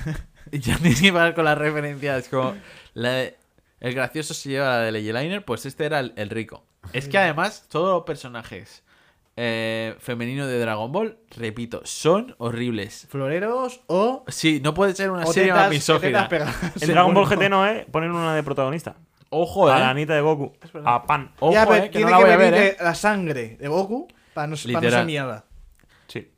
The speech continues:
Speaker 1: No la voy a ver, ¿eh? No la voy a ver.
Speaker 3: Te pierdes gran cosa, ¿eh?
Speaker 1: Tú
Speaker 3: Vale.
Speaker 1: también.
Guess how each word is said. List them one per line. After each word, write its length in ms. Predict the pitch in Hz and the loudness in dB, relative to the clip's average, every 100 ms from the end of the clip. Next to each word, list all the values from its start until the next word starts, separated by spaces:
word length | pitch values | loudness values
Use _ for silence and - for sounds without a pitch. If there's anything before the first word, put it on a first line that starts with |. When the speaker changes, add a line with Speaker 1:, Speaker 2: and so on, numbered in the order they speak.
| - | -6
Speaker 1:
No 140 | 143 | 2
la 80 | 147 | 6
voy 140 | 147 | 6
a 40 | 135 | 4
ver, 160 | 110 | 2
¿eh? 120 | 127 180 _ _ _ _ _ _ _ - | -2 -6 _ _ _ _ _ _ _ -6
No 140 | 143 | 2
la 100 | 147 | 4
voy 100 | 147 | 4
a 40 | 123 | 4
ver. 100 | 110 | 0
Speaker 3:
Te 80 | |
pierdes 180 | 139 143 | -2 -4
gran 180 | 135 127 | -4 -8
cosa, 200 | 135 - | -12 -16
¿eh? 140 | - _ _ _ _ 107 123 | -18 _ _ _ _ -20 -6
Speaker 1:
Tú 120 | 139 | -4
Speaker 3:
Vale. 100 | 135 | -2
Speaker 1:
también. 300 | 120 98 | -4 -8